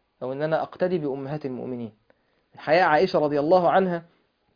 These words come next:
آه، ونختم بالحديث ده، قالت: "كنت أدخل بيتي الذي دفن فيه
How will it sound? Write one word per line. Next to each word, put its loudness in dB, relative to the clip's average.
آه، -2
ونختم -2
بالحديث 0
ده، 0
قالت: 8
"كنت 0
أدخل 4
بيتي 2
الذي 4
دفن 2
فيه 0